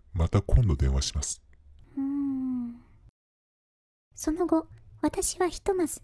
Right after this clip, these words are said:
Speaker 2: 浦川さんに電話をかけ、これまでに分かったことをすべて伝えました。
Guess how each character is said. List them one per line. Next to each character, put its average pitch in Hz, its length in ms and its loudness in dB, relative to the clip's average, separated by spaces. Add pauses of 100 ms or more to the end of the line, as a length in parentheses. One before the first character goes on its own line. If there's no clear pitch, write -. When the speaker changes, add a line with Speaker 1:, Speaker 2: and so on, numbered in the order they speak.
Speaker 2:
浦 427 180 2
川 403 240 6
さ 262 160 0
ん 247 80 2
に 240 100 0
電 262 220 2
話 269 140 2
を 262 40 0
か 277 140 -4
け、 - 160 -4 (220)
こ - 100 4
れ 370 140 4
ま 403 120 2
で 370 120 2
に 240 100 2
分 226 100 2
か 277 140 -2
っ 269 100 -4
た - 80 -6
こ - 140 -6
と 220 140 0
を 202 40 -8
す - 200 -2
べ 359 100 2
て 277 100 -2
伝 220 300 -2
え 220 40 -4
ま 226 120 -2
し - 60 -8
た。 - 240 -6